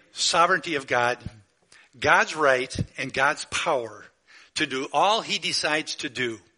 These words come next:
If he wants to do it, he is powerful enough to do something. We can get into the discussions that he's not gonna violate his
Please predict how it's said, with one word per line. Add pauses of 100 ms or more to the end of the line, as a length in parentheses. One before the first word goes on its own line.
(2000)
If
he
wants
to
do
it, (220)
he
is
powerful
enough
to
do
something. (600)
We
can
get
into
the
discussions
that
he's
not
gonna
violate
his